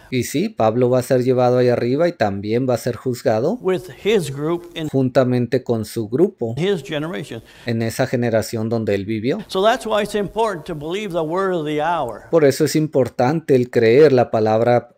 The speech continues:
Speaker 1: fresca para, para la hora.
Speaker 2: It wouldn't have done no good for the days in the, the Apostle Paul
Speaker 1: No le hubiera servido de mucho, eh, durante esos días del apóstol
Speaker 2: of
Speaker 1: Pablo,
Speaker 2: all those saints of that time.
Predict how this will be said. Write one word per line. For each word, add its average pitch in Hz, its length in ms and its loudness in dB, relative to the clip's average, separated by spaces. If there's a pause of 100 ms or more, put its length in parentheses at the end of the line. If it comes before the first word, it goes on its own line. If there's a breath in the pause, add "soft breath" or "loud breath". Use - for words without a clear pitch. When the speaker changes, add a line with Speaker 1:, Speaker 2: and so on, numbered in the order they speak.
Speaker 1:
fresca 139 540 0
para, 101 480 -2
para 101 180 -4
la 95 160 -2
hora. 156 280 0 (1700)
Speaker 2:
It 170 120 -2
wouldn't 226 260 4
have 151 160 -4
done 185 300 -4
no 185 180 -2
good 180 240 -4
for 175 160 -8
the 151 100 -4
days 156 360 -4
in 147 140 -6
the, 147 120 -6 (340)
the 160 140 -6
Apostle 165 500 0
Paul 175 500 0 (340 loud breath)
Speaker 1:
No 131 160 2
le 139 100 4
hubiera 151 240 6
servido 135 880 2
de 117 140 -2
mucho, 135 600 2
eh, 110 380 -6 (720 soft breath)
durante 117 460 -2
esos 127 260 -2
días 131 220 2
del 123 140 2
apóstol - 380 -4
Speaker 2:
of 123 60 -14
Speaker 1:
Pablo, 151 380 2
Speaker 2:
all 175 260 2
those 139 100 -6
saints 196 280 -6
of 175 80 -6
that 151 160 -8
time. 175 220 -6